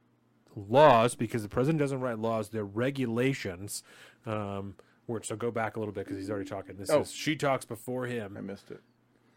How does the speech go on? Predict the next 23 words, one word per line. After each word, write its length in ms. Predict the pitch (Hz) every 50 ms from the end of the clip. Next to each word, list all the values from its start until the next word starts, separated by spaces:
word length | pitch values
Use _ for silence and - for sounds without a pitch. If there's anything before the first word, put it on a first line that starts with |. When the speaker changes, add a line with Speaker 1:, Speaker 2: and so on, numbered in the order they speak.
| _ _ _ _ _ _ _ _ _ -
Speaker 2:
Do, 100 | 113 110
do, 120 | 110 -
do, 140 | 104 - 123
do, 140 | 120 - -
do. 360 | - 139 139 139 139 139 - 104
Speaker 1:
Yep. 260 | 104 113 139 143 139 - _ _ _ _ _ _ _ _ _ _ _ _ _ - -
Speaker 2:
Oh, 140 | - - 233 _ _
where'd 160 | 180 113 110 110
it 80 | 110
go? 120 | 117 117 117 - _ _ _ _ _ _ _ _ _ _ _ _ _ _ -
There 140 | - 135 131
it 60 | 113 95 -
is. 60 | -
There 180 | - 113 98
it 20 | 90
Speaker 1:
There 80 | -
Speaker 2:
is. 60 | 95 -
Speaker 1:
it 20 |
is. 40 | -
Speaker 2:
There 200 | 107 95 95 90
it 60 | 87
is. 200 | 90 87 - - _ _ -
Speaker 1:
Yep. 180 | - 107 104